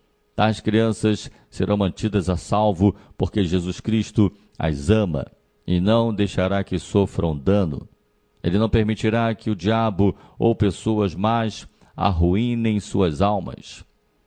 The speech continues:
Jesus é a rocha para onde as crianças devem fugir. Enquanto viverem, as crianças que confiam em Jesus estarão seguras e, quando morrerem, irão para o céu. Jesus é o verdadeiro esconderijo.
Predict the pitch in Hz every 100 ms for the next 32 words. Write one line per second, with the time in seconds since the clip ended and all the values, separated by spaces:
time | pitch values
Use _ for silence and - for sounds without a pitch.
0 | _ - 76 98 80 95 107 85 101 85
1 | 104 107 101 87 - 92 95 98 90 -
2 | 92 101 101 - 76 67 98 92 85 82
3 | 71 90 107 - - _ _ _ _ _
4 | _ 92 87 117 110 101 101 80 123 120
5 | 120 107 - _ - 90 - 101 110 117
6 | - 101 - 101 - 95 - 107 98 80
7 | 85 78 123 120 - - _ _ _ 98
8 | 98 98 92 95 - 85 73 120 117 113
9 | 113 - _ _ _ - - 120 110 107
10 | 101 113 113 113 110 - _ _ 76 73
11 | 85 98 101 - 107 110 107 - _ _
12 | 82 92 107 87 120 104 104 90 110 98
13 | 87 110 98 - 107 98 92 104 113 80